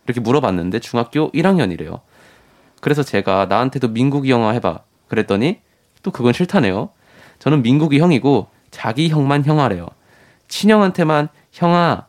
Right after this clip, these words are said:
라고 부르는 것 같은데 너무 귀여웠어요. 아, 나도 동생 갖고 싶다.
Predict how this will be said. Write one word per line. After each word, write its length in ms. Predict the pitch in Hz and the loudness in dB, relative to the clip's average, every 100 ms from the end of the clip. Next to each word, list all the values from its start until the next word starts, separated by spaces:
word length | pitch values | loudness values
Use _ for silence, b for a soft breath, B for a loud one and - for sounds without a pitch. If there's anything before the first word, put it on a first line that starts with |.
| _ - | _ -6
라고 160 | 107 107 | -4 -4
부르는 340 | - 123 131 | -4 0 2
것 120 | 120 113 | 2 -2
같은데 520 | - 101 92 92 98 | -4 -6 -2 0 0
너무 220 | 98 135 | 0 -2
귀여웠어요. 800 | - 110 131 117 - 87 85 87 - _ b b b b | -2 -2 0 0 -2 -8 -8 -12 -16 _ b b b b
아, 240 | 104 107 104 | -2 0 0
나도 140 | 104 | -2
동생 320 | 104 120 143 | -2 0 2
갖고 200 | 123 - | 0 -2
싶다. 380 | 101 - 92 - | -10 -6 -6 -6